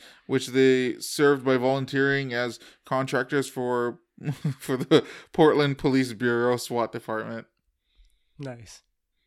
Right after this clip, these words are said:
Speaker 1: Do they think that people who like Trump are, like, stoners?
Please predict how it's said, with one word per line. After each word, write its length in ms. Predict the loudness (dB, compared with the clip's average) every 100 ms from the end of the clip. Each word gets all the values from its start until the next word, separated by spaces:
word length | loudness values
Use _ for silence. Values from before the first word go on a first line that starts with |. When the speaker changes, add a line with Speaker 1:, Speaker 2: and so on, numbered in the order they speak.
| _
Speaker 1:
Do 80 | -6
they 120 | -4
think 200 | -2 -4
that 200 | -4 -4 -4
people 280 | -6 -4
who 100 | -2
like 240 | 0 -2 -4
Trump 360 | -8 -6 -4
are, 180 | -4 -4 -4
like, 160 | -8
stoners? 720 | -8 -8 -6 -4 -4 -6 -10